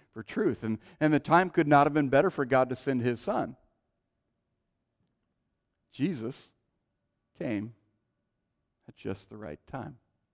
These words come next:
See, in the same way, God's timing in our lives is perfect.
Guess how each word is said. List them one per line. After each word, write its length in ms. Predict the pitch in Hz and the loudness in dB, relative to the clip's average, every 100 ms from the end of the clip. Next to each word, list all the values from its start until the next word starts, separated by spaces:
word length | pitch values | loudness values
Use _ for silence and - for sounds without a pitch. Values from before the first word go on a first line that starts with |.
| _ _ _ _ _ _ _ _ _ _ _ _ _ _ _ _ _ _ _ _ _ | _ _ _ _ _ _ _ _ _ _ _ _ _ _ _ _ _ _ _ _ _
See, 120 | 151 | -4
in 80 | 135 | -2
the 60 | 123 | -2
same 260 | 170 151 | -4 -2
way, 120 | 135 | -2
God's 400 | 120 131 135 - | -2 -2 -2 -6
timing 380 | - - 143 131 | -14 -8 -4 -4
in 100 | 117 | -4
our 120 | 113 | -4
lives 460 | 104 110 135 120 120 | -2 0 -2 -4 -8
is 160 | 104 - | -12 -12
perfect. 600 | - 196 - - _ | -12 -12 -12 -20 _